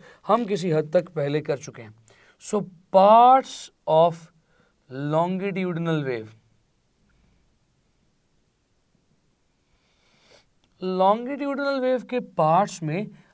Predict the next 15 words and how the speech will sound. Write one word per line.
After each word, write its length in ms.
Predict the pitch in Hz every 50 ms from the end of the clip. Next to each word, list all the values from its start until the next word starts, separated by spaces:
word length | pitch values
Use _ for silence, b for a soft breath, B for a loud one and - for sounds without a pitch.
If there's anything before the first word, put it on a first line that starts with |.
| b b -
आपने 460 | 131 135 - _ - 156 156 156 151
पहला 640 | 147 156 151 156 151 156 170 180 196 208 202 202
पार्ट 600 | 196 196 - - - 147 143 143 147 156 156 147
देख 380 | 139 127 120 131 139 147 147 -
लिया। 240 | 143 135 139 156 175 170 B B B B B B -
पहले 300 | 160 160 160 170 180 190
पार्ट 360 | 190 185 180 175 180 185 -
को 140 | - 202 196
क्या 220 | 180 - 185 190 208
नाम 280 | 220 226 233 226 220
दिया 220 | 220 220 220 214 202
हमने 220 | 208 208 208 202
स्टूडेंट्स? 500 | 196 196 185 180 170 165 165 - - - _ _ _ _ _ _ _ _ -
कंप्रेशन। 720 | - 147 151 151 143 - - 160 160 165 151 - - 165 - - - _ _ _ b b b b b b b b _ - -
So 300 | 139 143 143 143 143